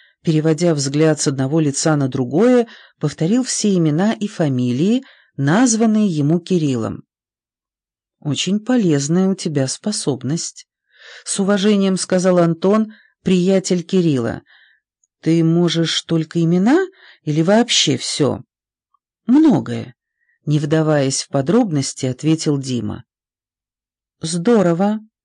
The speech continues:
спокойно подтвердила девочка с длинной косой,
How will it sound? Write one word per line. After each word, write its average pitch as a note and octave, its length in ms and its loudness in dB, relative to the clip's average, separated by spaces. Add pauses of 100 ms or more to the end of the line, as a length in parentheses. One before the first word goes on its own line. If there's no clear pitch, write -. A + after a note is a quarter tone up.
(200)
спокойно D#3+ 720 -2
подтвердила C#3+ 720 -2
девочка E3 560 -4
с C3 80 -4
длинной D3 400 -2
косой, C#3+ 640 -4